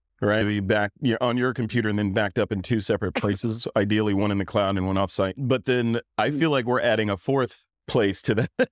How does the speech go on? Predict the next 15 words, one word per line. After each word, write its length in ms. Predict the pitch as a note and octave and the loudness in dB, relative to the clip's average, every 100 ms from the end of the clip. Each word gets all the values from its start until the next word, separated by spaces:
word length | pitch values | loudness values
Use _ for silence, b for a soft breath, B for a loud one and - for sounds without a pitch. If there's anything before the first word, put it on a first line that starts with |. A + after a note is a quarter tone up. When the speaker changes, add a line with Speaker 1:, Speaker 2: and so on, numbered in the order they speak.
| - | -6
Speaker 1:
<laughs> 140 | - | -6
now, 400 | D3 B2 - B2 - _ F3+ | -4 -4 -2 -4 -4 _ -12
<laughs> 400 | - E3+ E3+ C3+ | -4 0 0 2
where 180 | D#3 C3 | 0 2
they 120 | C3 | 0
need 220 | B2+ B2+ | 2 0
to, 200 | - C#3+ D#3+ D3 | 0 -2 2 2
not 220 | C#3+ D3 | 4 2
all 220 | B2+ B2+ | 2 2
of 100 | D3 | 0
your 140 | D#3 D3+ | -2 0
photos, 420 | D#3 D#3 D#3+ D3+ | 2 2 2 0
but 200 | C3+ - | 0 0
select 320 | B2 A#2+ - | 0 0 0
photos 640 | C#3 C3+ B2 A2+ A2+ - | 2 2 4 2 0 -4